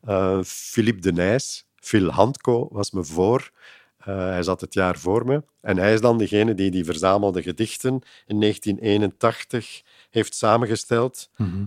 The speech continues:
Speaker 1: Ehm, dus de eerste gebundelde uitgave door Manteau van de gedichten van Tooft.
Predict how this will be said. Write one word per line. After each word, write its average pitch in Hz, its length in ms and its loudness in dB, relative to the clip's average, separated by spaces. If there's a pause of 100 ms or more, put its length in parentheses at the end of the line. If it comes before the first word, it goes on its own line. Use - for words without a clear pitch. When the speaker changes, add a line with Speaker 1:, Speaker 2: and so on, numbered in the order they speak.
(120)
Speaker 1:
Ehm, 98 380 -6
dus 95 180 -10
de 95 100 -4
eerste 98 720 -2 (800)
gebundelde 95 840 0
uitgave 110 800 -2 (240)
door 101 220 -2
Manteau 101 500 -2
van 95 240 -2
de 90 300 -2
gedichten - 580 -4
van 90 240 -4
Tooft. - 500 -4